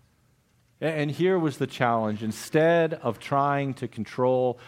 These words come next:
what you are powerless to control, worship the one who is in control.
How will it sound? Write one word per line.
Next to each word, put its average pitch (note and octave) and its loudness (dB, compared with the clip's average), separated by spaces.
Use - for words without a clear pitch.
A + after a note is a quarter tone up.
what A2+ -2
you A2 2
are G2+ 2
powerless C#3+ 0
to B2+ -8
control, F#2 -6
worship B2+ -2
the A#2 -2
one F2 -6
who G#2 -8
is F2+ -10
in D2 -14
control. - -20